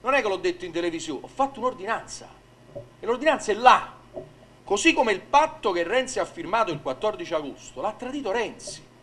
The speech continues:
perché il Presidente del Consiglio ha firmato un patto a Città della Scienza, ha firmato un patto con Caldoro e con De Magistris, col Presidente della Regione e col Sindaco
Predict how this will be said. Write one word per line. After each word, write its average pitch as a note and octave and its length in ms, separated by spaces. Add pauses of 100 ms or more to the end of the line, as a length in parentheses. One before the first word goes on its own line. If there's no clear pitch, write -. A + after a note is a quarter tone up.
(640)
perché B3+ 220
il C4 60
Presidente C#4+ 360
del B3 100
Consiglio G#3 360
ha G#3 40
firmato C#4 360
un A3 120
patto B3 400
a B2 40
Città - 340
della A#2 160
Scienza, - 580 (340)
ha B3+ 140
firmato C4 380
un C4+ 100
patto G#3+ 340
con A3 160
Caldoro C4 480
e A3+ 80
con G#3+ 180
De G3+ 100
Magistris, D#3 580
col A3 160
Presidente C4 440
della G#3 140
Regione F3 380
e C4+ 80
col A3+ 180
Sindaco A2+ 640